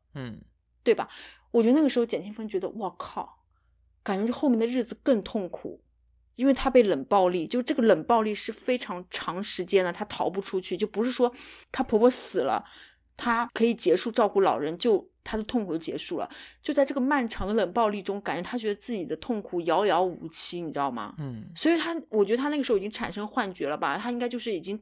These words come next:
Speaker 2: 走不出照顾婆婆的那种感觉了，她应该会觉得说，“我还不如照顾她婆婆呢”，所以她已经进入了一种错位。所以你不觉得她后面演的时候就突然一个晃神，觉得，“哎，怎么竟然发现我，我婆婆的床不见了？”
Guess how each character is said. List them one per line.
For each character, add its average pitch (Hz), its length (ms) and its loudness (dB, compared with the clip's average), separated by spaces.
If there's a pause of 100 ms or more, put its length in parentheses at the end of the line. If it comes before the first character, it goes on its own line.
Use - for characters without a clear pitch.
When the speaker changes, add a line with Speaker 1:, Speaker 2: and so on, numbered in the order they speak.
(140)
Speaker 2:
走 147 160 2
不 185 140 -4
出 - 220 -6
照 220 200 2
顾 190 100 -2
婆 165 220 -2
婆 208 180 0
的 175 120 -4
那 190 120 -8
种 160 160 -4
感 175 200 -6
觉 160 140 -2
了， 165 100 2
她 214 120 -4
应 240 60 -2
该 254 120 0
会 247 120 -4
觉 170 100 -2
得 185 80 0
说 208 140 0
，“我 - 20 -4
还 - 220 -2
不 240 80 -4
如 247 100 2
照 226 160 6
顾 185 240 -2 (160)
她 - 140 -2
婆 - 180 0
婆 165 200 -2
呢”， 143 100 -6
所 - 120 0
以 202 40 8
她 220 140 0
已 202 40 -2
经 196 220 -4
进 233 200 -2
入 202 180 -4
了 180 60 0
一 175 80 -4
种 180 180 -6
错 - 260 4
位。 170 200 4 (300)
所 - 160 4
以 262 60 8
你 247 100 4
不 214 100 -4
觉 220 80 -2
得 220 80 -4
她 226 40 -4
后 254 140 -2
面 220 140 -4
演 190 120 -2
的 180 80 -6
时 202 80 -2
候 190 40 2
就 202 100 -6
突 - 160 -6
然 226 120 -2
一 - 20 -8
个 190 80 -4
晃 190 300 -2
神， 190 180 -6
觉 220 120 -6
得 - 100 -8
，“哎， 330 60 -8 (260)
怎 226 120 2
么 226 40 2
竟 320 140 2
然 294 80 4
发 302 100 -4
现 294 140 2
我， 214 260 4
我 196 120 0
婆 214 180 0
婆 262 100 -2
的 254 80 2
床 185 280 -6
不 208 120 -10
见 202 300 0
了？” - 180 -14